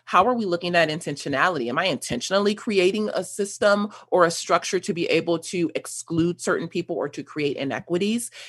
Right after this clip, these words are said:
Every inequity, one, is not an injustice. We see this in scripture. But then two, are we recognizing that any person at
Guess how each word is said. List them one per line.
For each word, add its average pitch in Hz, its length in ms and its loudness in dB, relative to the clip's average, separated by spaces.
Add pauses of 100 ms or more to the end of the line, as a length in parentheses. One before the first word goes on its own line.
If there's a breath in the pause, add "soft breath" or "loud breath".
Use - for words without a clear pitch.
(120 loud breath)
Every 202 340 4
inequity, 208 640 2
one, 208 380 4
is 160 280 -2
not 151 340 4
an 185 120 0
injustice. 185 580 -2
We 139 80 -6
see 139 220 -4
this 151 220 -2
in 175 100 -4
scripture. - 540 -6 (280 loud breath)
But - 140 -2
then 202 240 4
two, 202 760 4 (680)
are 233 120 10
we 226 160 4
recognizing 160 1080 2 (240 loud breath)
that 214 240 6 (100)
any 370 240 2 (100)
person 151 540 2 (180 soft breath)
at 214 220 2